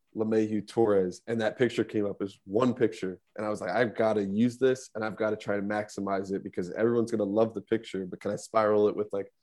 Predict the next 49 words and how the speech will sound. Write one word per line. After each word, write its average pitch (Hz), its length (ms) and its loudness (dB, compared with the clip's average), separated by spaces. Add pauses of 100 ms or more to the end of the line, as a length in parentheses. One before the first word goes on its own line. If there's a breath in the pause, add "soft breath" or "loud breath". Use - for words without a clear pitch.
(160)
a 98 40 -2
great 98 220 -4
caption?" - 420 -4 (300)
I 104 60 0
said, 110 180 2
"You 117 100 4
could 113 140 0
argue 107 260 2
that 101 140 -2
this 98 180 -8
is 92 80 -8
the 98 80 -6
best 92 280 0
infield 98 320 -2
in 90 60 -4
Major 95 240 -4
League 90 120 -4
Baseball." 92 480 -6 (960)
Of 123 180 -2
course, - 480 6
you 117 120 -2
get, 117 140 2
like, 110 140 0
the 113 80 -2
Dodgers 104 480 0
fans 101 300 -2
who 101 80 0
are 98 80 -2
pissed 101 500 -6
and 104 160 0
then 107 100 2
Padres 104 540 -2
trickle 98 440 -2
in 101 100 -2
and 95 100 -6
stuff. 113 240 0 (220)
But 131 80 0
man, 143 180 4
it's 147 120 2
just 170 200 -2
sports. 117 480 0
Like, 95 200 -4
let's 110 180 2
talk 135 300 2
about 90 260 -4
it, - 120 -10
you 98 60 -6
know, 107 140 2
like, 104 160 2